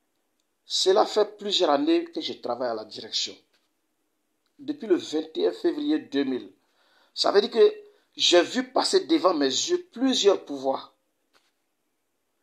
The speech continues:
Mais ici, on n'a jamais vécu cette situation-là. Même en pleine rébellion, nous n'avons jamais vécu cette situation. Mais j'ai dit,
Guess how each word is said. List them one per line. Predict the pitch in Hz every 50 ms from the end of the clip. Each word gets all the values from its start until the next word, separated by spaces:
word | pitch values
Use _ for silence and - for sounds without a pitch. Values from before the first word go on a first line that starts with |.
| _ _ _ _ _ _ _ _ _ _ _ _ _ _ _ _ _ _ _ _ _ _
Mais | 123 147 180 - - -
ici, | 202 196 - - - 285 302 - - _ _ _
on | - 160 165 165 160
n'a | 165 156 147 135
jamais | - - - - 185 196 214 233 262 254
vécu | 233 - - - 160 156 - - 190
cette | - - 170 160 165
situation-là. | - 135 - - 135 123 120 - 139 135 117 110 95 - - _ _ _ _ _ _ _ _ _ _ _ _ _ _ _ _ _ _ _ _ _ _ _ _ _ _ _ _ _ _ _ _ _ _ _ _ _ _ -
Même | - 156 180 226 302 359 339 269 294 233 - - _ _ _ _ _ _ _ _ _ _ _ _ _
en | - 160 160
pleine | - - 285 262
rébellion, | 196 175 156 151 143 160 160 160 180 185 190 - - _ _ -
nous | 226 240
n'avons | 185 147 127 135 139 131
jamais | - - - - - - - 220 214
vécu | 180 135 131 147 143 - 190
cette | 185 - 160 147 -
situation. | - - - 113 107 - - 110 101 - _ _ _ _ _ _ _ _ _ _ _ _ _ _ _ _ _ _ _ _ _ _ _ _ _ _ _ _ _ _ _ _ _ _ _ _ _ _ _ _ _ _ _ _ _ _ _ _ _ _ _ _ _ _ _ _ _ -
Mais | - 240 - - -
j'ai | - 190 190
dit, | 190 - - 277 - - - -